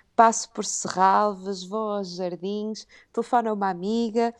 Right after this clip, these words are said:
dou, dou umas de paleio, umas de conversa e, e depois estou com os meus pais e venho para casa. Este é um, um dia bom pessoal, um dia bom profissional, é um dia em que eu chego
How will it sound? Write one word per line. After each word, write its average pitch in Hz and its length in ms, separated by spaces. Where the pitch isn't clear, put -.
dou, 233 680
dou 220 260
umas 208 260
de - 120
paleio, 214 560
umas 220 180
de - 80
conversa 226 800
e, 233 600
e 247 100
depois 185 220
estou 180 160
com - 80
os 180 60
meus 170 200
pais 170 260
e 180 60
venho 165 180
para 160 140
casa. 160 220
Este 226 160
é 269 60
um, 233 320
um 214 120
dia 233 240
bom 226 200
pessoal, 170 640
um 233 80
dia 240 220
bom 233 160
profissional, 202 640
é 190 100
um 190 60
dia 190 160
em 190 80
que 185 140
eu 180 60
chego 202 480